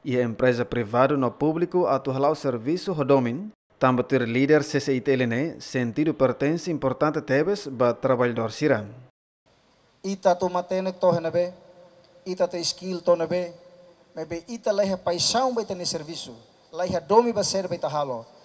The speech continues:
Speaker 2: leha responsabilidade, apalagi ita leha sentido de pertença, raça me miliki, pa fati nebe ita serviço, ita se leha valor batida. Tá tendo muito bem Timor-Leste,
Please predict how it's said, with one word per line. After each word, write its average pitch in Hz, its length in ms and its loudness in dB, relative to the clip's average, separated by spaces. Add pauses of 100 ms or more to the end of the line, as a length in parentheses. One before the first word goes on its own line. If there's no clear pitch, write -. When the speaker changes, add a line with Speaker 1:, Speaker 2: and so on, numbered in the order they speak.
(140)
Speaker 2:
leha 220 360 2
responsabilidade, 165 1000 0 (400)
apalagi 190 680 2 (880)
ita 175 180 -6
leha 170 160 -2
sentido 170 420 -4
de 226 80 0
pertença, 170 540 -2
raça 226 400 0
me 202 100 -8
miliki, 190 480 -10 (320)
pa 151 80 -4
fati 190 320 -4
nebe 175 140 -8
ita 165 140 -6
serviço, 165 520 -6 (560)
ita 151 200 -6
se 151 120 -6
leha 135 220 -4
valor 123 260 -4
batida. 113 360 -14 (1120)
Tá 175 100 -10
tendo 180 240 -6
muito 160 220 -4
bem 175 140 0
Timor-Leste, 185 680 2